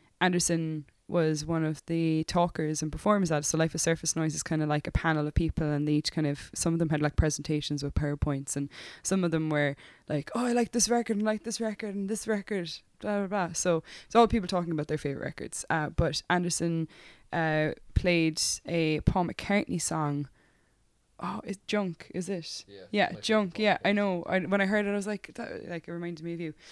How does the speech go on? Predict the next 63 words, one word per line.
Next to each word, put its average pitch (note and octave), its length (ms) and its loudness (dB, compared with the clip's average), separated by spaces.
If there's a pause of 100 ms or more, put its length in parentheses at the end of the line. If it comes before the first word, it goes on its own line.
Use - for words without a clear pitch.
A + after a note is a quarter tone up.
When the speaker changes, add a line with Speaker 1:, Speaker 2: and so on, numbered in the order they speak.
(220)
Speaker 1:
So, E3+ 480 2 (420)
um, E3 640 0
he F#3 160 -8
played F3+ 260 -2
that, - 160 -4
and E3+ 100 -8
he E3 40 -4
was D#3+ 80 -4
talking D#3+ 180 -6
about D#3 140 -6
how E3 80 -4
that D#3+ 160 -4
influenced D#3+ 500 -8
him, D#3 240 -8
and E3 120 -4
he F3+ 60 -2
was F3 80 -6
going F#3+ 200 -4
to - 80 -12
do F3+ 120 -2
another F3+ 260 0
cover D#3+ 360 -2
for - 100 -14
the D#3+ 60 -12
second D#3+ 320 -4
song, D#3 200 -4
and D#3+ 80 -4
he F3 60 -4
was F3 120 -6
like, F3 100 -4
"Actually, F#3 360 -4
no." D#3+ 260 -6
And F3 80 -6
in F3+ 80 -6
fairness, F#3+ 320 -4 (160)
what, F#3+ 260 -4
what F#3+ 240 -4
he F#3 180 -4
has F3+ 240 -2
going F3 260 -6
for - 160 -6
him, D#3 180 -4 (380)
which - 140 -6
a E3+ 60 2
lot F3+ 240 6
of E3+ 60 -2
people F#3 260 0
are F3 80 4
<laughs> D#3 100 -2
lacking F3+ 300 0
in E3+ 140 0
music E3+ 240 -2
industries, E3 400 -2
he's D#3+ 160 -4
a D#3+ 40 -12
fucking - 300 -6
salesman. D#3 560 0
Like, - 240 -8
that's F3+ 240 0
why F3 280 4
that D#3+ 200 0
video E3 340 2
works, D#3+ 400 0